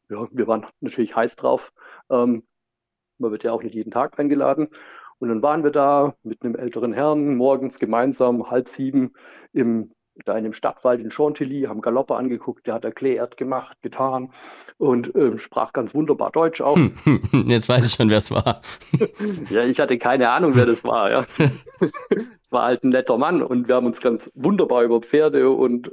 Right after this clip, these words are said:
Speaker 1: unterhalten und fachgesimpelt und er hat dann auch über Abstammung philosophiert und, ähm, wir haben ihm gesagt, „Ja, gut, ähm, sagt uns jetzt auch nichts, haben wir auch keine Ahnung von.“ Aber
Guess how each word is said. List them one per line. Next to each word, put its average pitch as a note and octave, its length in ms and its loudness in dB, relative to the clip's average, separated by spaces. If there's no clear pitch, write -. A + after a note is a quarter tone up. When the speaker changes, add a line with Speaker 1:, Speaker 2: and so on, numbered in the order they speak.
Speaker 1:
unterhalten B2 720 0
und A#2 220 -2
fachgesimpelt C3 600 -2
und A2 220 -2
er - 100 -4
hat A#2+ 60 0
dann - 80 -6
auch A#2+ 120 -4
über A#2 200 -4
Abstammung C3 520 0
philosophiert B2+ 720 -2
und, A2 200 -4
ähm, A#2 440 0
wir G#2+ 140 -6
haben A#2+ 120 -2
ihm G#2+ 100 -4
gesagt, G#2+ 240 -6
„Ja, A#2+ 220 4
gut, A#2+ 180 -8
ähm, A2+ 260 -6
sagt - 260 -10
uns - 140 -14
jetzt A2+ 100 -12
auch B2 140 0
nichts, C3 220 -6
haben G#2+ 100 -10
wir A2+ 80 -2
auch A#2+ 120 -6
keine B2+ 200 -4
Ahnung B2 220 0
von.“ C3 240 -6
Aber - 220 0